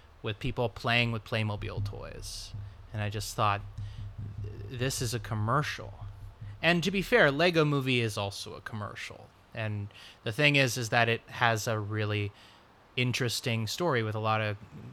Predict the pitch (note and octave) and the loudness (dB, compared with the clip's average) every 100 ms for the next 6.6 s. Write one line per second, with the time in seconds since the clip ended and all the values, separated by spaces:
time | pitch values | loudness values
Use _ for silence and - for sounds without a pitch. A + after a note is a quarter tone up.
0 | - - A#2 A2+ A2 - A2 G2+ - E3 | -12 -2 0 0 -2 -2 -2 -2 2 4
1 | D#3+ D3+ - C#3+ C#3 C#3 C3+ B2+ A2+ G#2+ | 6 4 2 2 4 6 6 4 2 0
2 | G#2 G#2 A2 G#2+ G#2 C3+ F3 E3+ D#3 - | 0 0 2 2 4 4 6 6 2 0
3 | - - - A2 G#2 A#2 A2+ - - - | 2 0 0 0 0 0 -2 -6 -18 -20
4 | - - G#2+ G2+ G2 G2 G2+ - - - | -20 -4 2 4 4 2 -2 -6 -14 -20
5 | - - A#2+ A#2+ C3 - C3 C3 B2+ B2+ | -6 -2 4 4 4 4 2 4 4 4
6 | B2+ B2+ B2 - - | 4 2 0 -4 -8